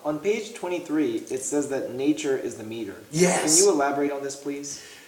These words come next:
Speaker 2: Yes, the rhythm of nature is the rhythm of sitting in the asana. It's the core, the core value of sitting.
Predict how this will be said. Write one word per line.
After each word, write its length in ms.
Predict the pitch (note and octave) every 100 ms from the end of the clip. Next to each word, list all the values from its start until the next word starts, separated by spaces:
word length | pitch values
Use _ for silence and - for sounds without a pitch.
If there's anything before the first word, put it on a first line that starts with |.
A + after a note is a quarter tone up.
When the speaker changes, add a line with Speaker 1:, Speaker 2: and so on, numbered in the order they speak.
| -
Speaker 2:
Yes, 600 | E3 G3+ A3+ - - -
the 140 | - C3+
rhythm 480 | C3+ G#3+ A#3+ A#3+ A#3
of 180 | G3 D#3+
nature 640 | D3+ F#3+ A3 - E3+ C#3+
is 160 | C3+
the 140 | - C3+
rhythm 720 | C#3+ D#3 A#3 F3+ E3 C3+ A#2+
of 200 | A#2 -
sitting 520 | - - A#3 E3+ C3+
in 120 | B2 A2+
the 180 | -
asana. 520 | - - - - - - - - - - - - - -
It's 240 | G4+ -
the 260 | - G4+ -
core, 720 | - - - A#3+ G#3 F#3+ D#3+ C3+
the 140 | C3+
core 540 | C3+ - B3 A#3+ A#3 D#3
value 680 | E3+ F3 G#3 F3+ E3 D3+ C3
of 180 | A#2
sitting. 520 | - A#3 A#3 G#3 F3